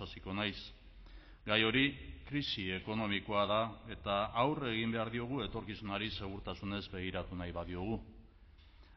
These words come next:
Azken boladan jasaten ari garen zailtasun ekonomikoengatik unibertsitateak dituen diru sarreren kopurua murriztu egin da. Egoera txarra bada ere,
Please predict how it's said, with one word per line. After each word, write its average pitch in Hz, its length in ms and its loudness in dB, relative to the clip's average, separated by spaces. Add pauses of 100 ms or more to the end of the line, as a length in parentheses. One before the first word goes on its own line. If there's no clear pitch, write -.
Azken 127 320 4
boladan 135 400 10
jasaten 120 720 2
ari 117 220 4
garen 117 380 4 (100)
zailtasun 107 560 -2
ekonomikoengatik 110 880 -2 (720)
unibertsitateak 127 1040 2
dituen 113 560 0
diru 127 180 0
sarreren 107 540 0
kopurua 110 460 0
murriztu 95 500 -4
egin 90 240 -2
da. 104 140 2 (1080)
Egoera 110 720 6
txarra 131 320 4
bada 92 280 2
ere, 120 180 4